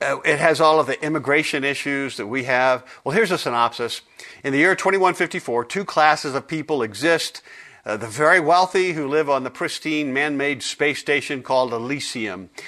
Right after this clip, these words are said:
and the rest who live on an overpopulated, ruined, uh,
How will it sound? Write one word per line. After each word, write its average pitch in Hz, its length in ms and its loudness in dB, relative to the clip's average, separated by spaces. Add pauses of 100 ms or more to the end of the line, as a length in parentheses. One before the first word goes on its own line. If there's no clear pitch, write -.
(160)
and 139 160 2
the 175 60 0
rest 220 420 2
who 151 140 -2
live 156 240 0
on 147 500 2
an 131 140 -6
overpopulated, 143 960 0
ruined, 143 720 0
uh, 131 100 0